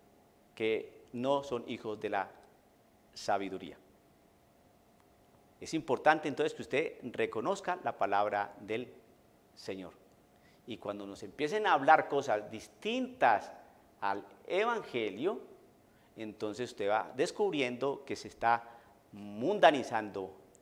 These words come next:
el evangelio y no se está evangelizando el mundo. Por los frutos los reconoceréis. No se trata de izquierdas, no se trata de derechas, no se trata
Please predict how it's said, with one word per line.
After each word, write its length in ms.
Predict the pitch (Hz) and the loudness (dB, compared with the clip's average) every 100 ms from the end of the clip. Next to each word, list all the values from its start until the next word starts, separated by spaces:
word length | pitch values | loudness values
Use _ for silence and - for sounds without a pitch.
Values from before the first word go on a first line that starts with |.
| _ _ _ _ _ | _ _ _ _ _
el 280 | 143 190 - | 4 4 4
evangelio 640 | 165 190 170 120 113 131 143 - - - - | 4 4 2 -4 -2 -4 -6 -12 -20 -20 -10
y 100 | 117 | -6
no 100 | 117 | -6
se 100 | 117 | -6
está 280 | 104 113 - | 0 0 0
evangelizando 840 | 110 98 92 95 - 101 95 101 95 - - _ _ _ - | -2 -4 -4 -14 -12 -12 -8 -10 -10 -20 -20 _ _ _ -18
el 120 | 87 | -6
mundo. 380 | 143 208 85 80 - - - - _ _ _ _ - | -2 0 -2 -10 -18 -20 -20 -20 _ _ _ _ 4
Por 160 | 208 | 8
los 140 | 247 - | 10 8
frutos 480 | 151 - 139 135 - - - 123 | 4 4 2 2 -8 -18 -16 0
los 360 | 131 139 - - - - | 2 2 0 -14 -14 -10
reconoceréis. 1120 | 104 120 120 - 110 107 98 95 73 - - _ _ _ _ _ _ - | 0 0 0 -2 -6 -4 -8 -10 -10 -14 -20 _ _ _ _ _ _ -18
No 100 | 90 | -10
se 140 | 101 | -6
trata 320 | - 104 127 | -4 2 2
de 80 | 147 | 4
izquierdas, 580 | 156 190 165 170 214 - - - - - 101 | 2 6 8 8 2 0 -16 -20 -20 -20 -14
no 80 | |
se 160 | 95 98 | -10 -8
trata 600 | 98 95 113 107 - - 101 | -6 0 2 2 -2 -16 2
de 140 | 127 | 10
derechas, 560 | 175 170 131 165 170 - - - - | 12 12 8 2 -4 -12 -20 -20 -10
no 120 | 117 | -4
se 100 | 123 | -2
trata 580 | - 117 110 110 110 - | 2 2 2 2 0 0